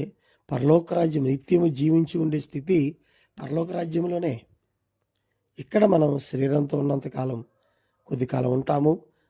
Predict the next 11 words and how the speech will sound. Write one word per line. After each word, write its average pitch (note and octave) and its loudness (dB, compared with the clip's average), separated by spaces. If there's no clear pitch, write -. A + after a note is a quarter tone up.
తర్వాత C#3+ 2
ప్రభు C3+ 0
రాకడ C#3 0
వస్తే C3 -4
వెళ్ళిపోతాం, B2+ -4
లేదు C#3 2
మన D3 4
ప్రాణాన్ని D#3 2
ప్రభు C#3+ -2
అడిగితే B2+ -6
లేదా B2+ -4